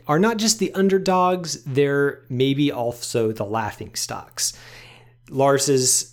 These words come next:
driven by a desire to prove himself once and for all to his disapproving father, played by Pierce Brosnan. Sigrid is trying to find her own artistic voice and maybe get Lars to finally make a move on her.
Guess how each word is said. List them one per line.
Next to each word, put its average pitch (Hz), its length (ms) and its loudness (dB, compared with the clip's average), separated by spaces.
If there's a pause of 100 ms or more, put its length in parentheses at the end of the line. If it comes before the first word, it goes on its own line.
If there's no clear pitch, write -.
driven 151 460 2
by 123 160 2
a 127 80 2
desire 123 500 -2
to 127 140 -6
prove - 320 -2
himself 160 420 0
once 151 220 2
and 151 100 0
for 143 200 -2
all 139 200 2
to 135 220 -2
his 117 160 2
disapproving 127 580 0
father, 185 440 0
played 139 280 -6
by 120 80 0
Pierce 135 300 -4
Brosnan. 185 560 0 (240)
Sigrid 170 560 0
is 139 500 0
trying 143 320 0
to 131 140 -6
find 139 260 -2
her - 220 -4
own 151 160 0
artistic 139 440 -4
voice 131 380 0
and 123 160 -4
maybe 139 240 -2
get 127 220 -6
Lars 123 340 0
to - 80 -8
finally 120 640 -4
make 127 340 -2
a 123 140 -2
move 143 340 2
on 160 260 -2
her. 156 340 0